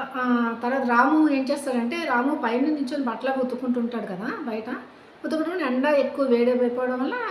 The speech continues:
వెళ్ళి శ్రీజ అక్కడ "టీ ఇస్తావా, నాకు తల ఇదిగా ఉన్నదని" చెప్పేసి అంటే,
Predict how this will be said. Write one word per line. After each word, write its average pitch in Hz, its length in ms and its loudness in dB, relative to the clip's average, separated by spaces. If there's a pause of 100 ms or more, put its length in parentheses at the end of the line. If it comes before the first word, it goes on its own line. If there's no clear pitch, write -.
(120)
వెళ్ళి 254 240 -2
శ్రీజ 247 280 -2
అక్కడ 240 380 -4
"టీ - 160 -4
ఇస్తావా, 247 440 -2
నాకు 262 240 -4
తల 220 360 -2 (140)
ఇదిగా 214 240 0
ఉన్నదని" 202 380 -2
చెప్పేసి 190 360 -12 (520)
అంటే, 302 500 -2